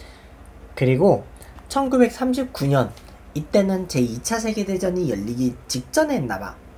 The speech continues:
그래서 하기는 했고, 그 이후 전쟁 및 전후 복구로 인해서 십 년 동안 대회가 없어요.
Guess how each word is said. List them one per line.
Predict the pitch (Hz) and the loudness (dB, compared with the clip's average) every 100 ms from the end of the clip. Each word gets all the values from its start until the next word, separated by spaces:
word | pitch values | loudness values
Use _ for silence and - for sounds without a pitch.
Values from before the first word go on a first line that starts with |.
| - - - - | -20 -20 -20 -20
그래서 | - 160 202 | -8 -6 -4
하기는 | 247 254 233 | -2 -2 0
했고, | 220 208 277 330 - - - - - - - - - - - | -4 -2 0 0 -4 -18 -20 -20 -20 -20 -20 -20 -20 -20 -4
그 | - 233 233 | 6 8 8
이후 | 131 147 214 254 254 - - - - | 0 0 4 4 2 -14 -20 -20 0
전쟁 | 156 147 175 202 202 | 4 4 4 4 2
및 | 196 | 2
전후 | 196 156 165 | 0 0 2
복구로 | 180 123 - 202 | 2 -2 -2 0
인해서 | 185 151 147 | 2 2 -2
십 | 196 302 | -4 -2
년 | 320 330 | -2 0
동안 | 233 180 165 | -2 -2 -4
대회가 | 123 110 | -4 -4
없어요. | 98 - - - | -6 -12 -14 -16